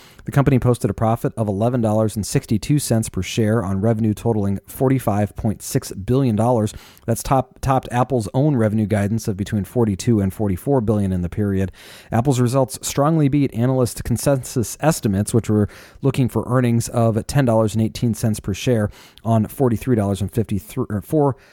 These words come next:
forty-three point five billion dollars in sales. Excuse me. Uh, Apple's biggest moneymaker recently has been the iPhone, and expected sales of the device were thirty-seven point seven million handsets. Actual iPhone sales came in six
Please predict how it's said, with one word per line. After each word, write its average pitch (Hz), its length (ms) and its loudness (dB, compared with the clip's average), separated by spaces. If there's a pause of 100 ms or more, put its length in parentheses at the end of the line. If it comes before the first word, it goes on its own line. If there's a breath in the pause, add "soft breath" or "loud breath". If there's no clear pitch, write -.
(220 soft breath)
forty-three 143 720 0
point - 460 -2
five 117 560 0
billion 127 260 2
dollars 92 240 0
in 85 60 -6
sales. 104 280 0
Excuse 151 200 0
me. 95 120 -6 (600)
Uh, 131 180 2
Apple's 127 300 2
biggest 175 240 0
moneymaker 131 600 2
recently 120 380 0
has 110 120 0
been 117 120 2
the 113 80 2
iPhone, 113 480 2 (320 loud breath)
and 117 120 0
expected 123 420 0
sales 117 320 0
of 107 80 0
the 107 100 2
device 107 380 2
were 110 180 2
thirty-seven 110 640 0
point 95 260 -2
seven 104 380 2
million 90 300 0
handsets. 110 580 -2 (460 loud breath)
Actual 156 500 0
iPhone 117 460 2
sales 101 380 -2
came 117 280 2
in 110 300 0
six - 480 -2